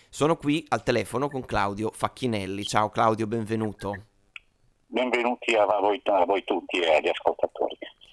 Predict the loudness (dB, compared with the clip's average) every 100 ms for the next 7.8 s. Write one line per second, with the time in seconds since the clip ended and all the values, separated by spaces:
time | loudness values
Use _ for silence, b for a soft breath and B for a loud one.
0 | b b b b -4 2 2 2 -2 -2
1 | 0 0 -2 -4 -6 -4 -4 -2 -2 -2
2 | -2 -4 -4 2 4 4 -2 0 0 0
3 | -2 -4 0 0 0 -8 -8 -8 -4 -4
4 | -4 -6 -8 -8 -10 -12 -12 -8 -8 -8
5 | -6 -6 -4 -6 -8 -8 -8 -6 -2 -2
6 | -2 -6 -4 -4 -4 -10 -10 -8 -8 -6
7 | -4 -4 -6 -10 -8 -6 -6